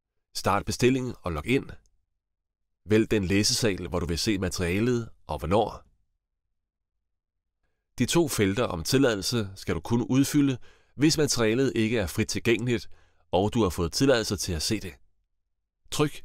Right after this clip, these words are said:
Bestil. Nu er du klar til at finde din historie. Har du brug for mere hjælp? Find vejledninger på Rigsarkivets hjemmeside.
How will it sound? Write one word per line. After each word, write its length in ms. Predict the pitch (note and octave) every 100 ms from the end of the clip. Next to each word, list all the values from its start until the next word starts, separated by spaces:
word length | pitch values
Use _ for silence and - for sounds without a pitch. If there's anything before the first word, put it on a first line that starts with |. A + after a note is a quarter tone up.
| -
Bestil. 340 | G#2+ - G2 - - - _ _ _ _ _ _ _ _ _ -
Nu 260 | C3+ E3 C#3 -
er 80 | -
du 80 | D#2
klar 260 | A#2 A#2
til 140 | G2+ A2
at 60 |
finde 300 | G#2 F#2 F2+
din 240 | F#2 A2 F2
historie. 440 | G2 - E2 D#2 - - _ _ _ _ _ _ _ _ _ _
Har 80 | E2+
du 80 | D#2+
brug 160 | G#2
for 80 | G#2
mere 140 | G#2 A2
hjælp? 300 | A2+ - - - _ _ _ _ _
Find 200 | - G2
vejledninger 580 | E2 G2 B2+ B2+ A2+ A2+
på 120 | G2
Rigsarkivets 640 | E2+ G#2 C3+ - G#2+ F2 -
hjemmeside. 560 | F2+ F#2+ F#2 F2 C2+